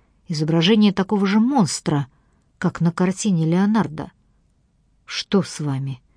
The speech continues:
спросила Маша, спрятав документ в сумочку. "Мы идём?" "Идём", задумчиво проговорил Старыгин. Так вот о чём говорил Магнитский.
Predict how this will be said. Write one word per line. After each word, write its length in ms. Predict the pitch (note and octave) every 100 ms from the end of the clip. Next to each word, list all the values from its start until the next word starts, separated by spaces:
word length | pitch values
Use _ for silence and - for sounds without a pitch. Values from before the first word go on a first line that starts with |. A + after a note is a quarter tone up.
| _
спросила 560 | - - E3+ - E3 D#3
Маша, 400 | F3+ A#3+ - F#3+ - -
спрятав 480 | - - F#3 F3 D#3+
документ 480 | E3 - F#3 F3+ E3+
в 40 |
сумочку. 680 | - A#3+ E3+ - - D3 C#3 - _ _ _ _ _ -
"Мы 360 | D#3 D3+ C#3+ -
идём?" 380 | F3 C#3+ A#3 D#4 _ _ _ _ _ _ _ _ _
"Идём", 580 | F3 F#3+ F3+ D#3+ E3+ F3 - _ _ _ -
задумчиво 680 | F#3 G3 F3 F3 - F#3+ F3+
проговорил 560 | F#3 F3 F3+ F3 F3
Старыгин. 640 | - - F3 E3+ D#3+ D#3+ - _ _ _ _ _ _ _ _ _ -
Так 220 | F#3+ -
вот 320 | G#3+ B3 B3+
о 80 | A3
чём 260 | G3 A#3 G3
говорил 340 | G3 G3 G3
Магнитский. 920 | F#3 F#3+ E3+ D3+ B2+ - - - -